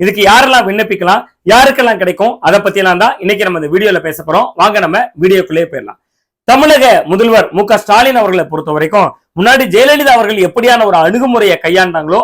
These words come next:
அதே மாதிரியான அணுகுமுறையை அண்மை காலமா செயல்படுத்திட்டு வர்றார். ரொம்ப குறிப்பா மகளிருக்கு ஏராளமான திட்டங்களை வாரி வழங்குறதுங்கிறது ஜெயலலிதாவினுடைய அணுகுமுறை. மிக்ஸி, கிரைண்டர், மின்விசிறி மாதிரியான திட்டங்களை செயல்படுத்துறதன் மூலமா மகளிர் மத்தியில ஒரு மிக முக்கியமான இடத்தை பிடிச்சிருந்தாங்க மறைந்த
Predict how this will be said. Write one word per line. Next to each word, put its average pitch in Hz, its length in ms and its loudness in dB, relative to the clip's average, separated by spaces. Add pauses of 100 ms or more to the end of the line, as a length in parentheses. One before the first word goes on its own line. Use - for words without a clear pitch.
(100)
அதே 226 240 2
மாதிரியான 226 420 0
அணுகுமுறையை 185 460 -2 (120)
அண்மை 190 280 -4
காலமா 170 260 0 (160)
செயல்படுத்திட்டு 160 520 -8
வர்றார். 117 200 -6 (300)
ரொம்ப 220 200 2 (100)
குறிப்பா 214 280 2 (140)
மகளிருக்கு 247 460 2 (120)
ஏராளமான 220 360 2 (100)
திட்டங்களை 208 380 -2 (160)
வாரி 240 340 4
வழங்குறதுங்கிறது 185 720 -4 (200)
ஜெயலலிதாவினுடைய 185 720 -2 (240)
அணுகுமுறை. 143 380 -12 (360)
மிக்ஸி, 202 300 -2 (100)
கிரைண்டர், 202 360 -2 (100)
மின்விசிறி 214 500 -6
மாதிரியான 196 440 0
திட்டங்களை 240 420 -2
செயல்படுத்துறதன் 190 580 -6
மூலமா 147 240 -2 (440)
மகளிர் 269 340 2
மத்தியில 202 340 0 (120)
ஒரு 185 140 0
மிக 196 180 -2
முக்கியமான 226 360 0 (120)
இடத்தை 190 260 -4
பிடிச்சிருந்தாங்க 165 460 -6 (200)
மறைந்த 180 280 0